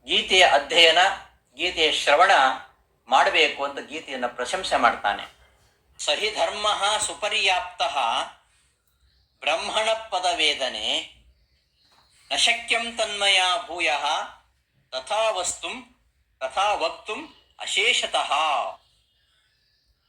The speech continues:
ಭಗವದ್ಗೀತೆ ಭಗವಂತನಿಗೆ ಪ್ರೀತಿಪಾತ್ರವಾಗತಕ್ಕಂತಹ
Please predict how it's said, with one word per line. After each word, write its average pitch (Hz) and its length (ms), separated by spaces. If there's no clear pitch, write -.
ಭಗವದ್ಗೀತೆ 196 720
ಭಗವಂತನಿಗೆ 202 760
ಪ್ರೀತಿಪಾತ್ರವಾಗತಕ್ಕಂತಹ 165 1600